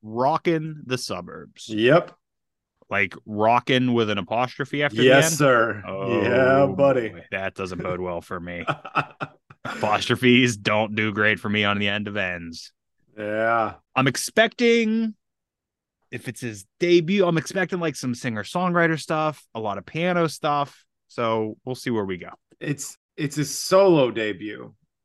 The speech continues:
Speaker 1: Yeah.
Speaker 2: He had three band records before that, three or four.
Speaker 1: Okay.
Speaker 2: So it's not like he's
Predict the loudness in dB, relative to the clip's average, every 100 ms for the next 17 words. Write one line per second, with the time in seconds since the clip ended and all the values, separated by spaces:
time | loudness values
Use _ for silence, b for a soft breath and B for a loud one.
0 | _ _ -4 -4 -6 _ 0 4 6 6
1 | 6 4 2 0 _ _ -14 -2 2 4
2 | 4 2 2 0 -4 -6 -6 -6 -6 -6
3 | -4 -8 -10 -16 -6 -4 -2 -4 -4 -4
4 | -4 -6 -4 -4 -6 _ -12 -6 -6 -8
5 | _ -8 2 4 4 0 -2 2 2 0
6 | -6 -6 -8 -16 _ -8 -6 -6 -10